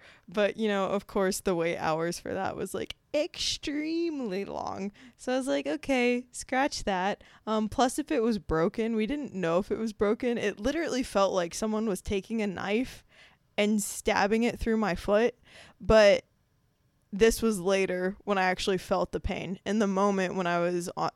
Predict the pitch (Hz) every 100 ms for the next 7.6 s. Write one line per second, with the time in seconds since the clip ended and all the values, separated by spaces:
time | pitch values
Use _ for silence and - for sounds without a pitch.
0 | - 175 - 170 165 180 202 - - _
1 | _ 180 180 190 185 190 185 - 190 185
2 | 202 226 - _ - 226 233 254 269 247
3 | - 196 214 226 - 240 240 247 427 466
4 | 427 403 403 359 - 320 330 226 233 226
5 | - 220 208 185 180 - - 247 - 226
6 | 233 220 202 214 202 269 294 - 359 226
7 | 220 190 - 165 190 233